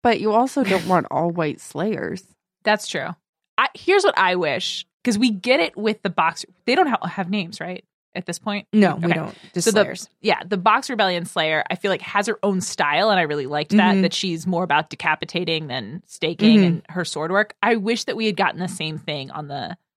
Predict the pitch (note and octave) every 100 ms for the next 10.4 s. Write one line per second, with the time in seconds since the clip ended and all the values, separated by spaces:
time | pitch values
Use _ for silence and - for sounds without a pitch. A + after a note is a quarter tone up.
0 | _ _ E3 - E3+ C#3 B2+ F2 - -
1 | A1+ - - G3+ F#3 E3 - G3+ G#3 A3
2 | - B3 G3+ G3 G#3+ F3+ G#3+ G#3 G#3+ -
3 | G#3+ G#3+ F#3+ - - D#3+ F3 A#3 - G#3
4 | G#3 G3+ F#3 F#3+ D#3+ - G3+ E3 E3 D3+
5 | D#3+ C3 - C#3 - C#3+ C3 C3+ C#2 C#2
6 | F#3 - G3+ C4 - C4+ A3 - B3 A3+
7 | - A3+ G3+ E3+ E3 F3+ - F#3 - E3+
8 | E3+ D#3+ D#3 F3 E3+ D#3 D#3 D#3+ D#3 D3+
9 | D3+ - C#3+ C3 D3+ - E3 - - E3+
10 | F3+ F#3 E3+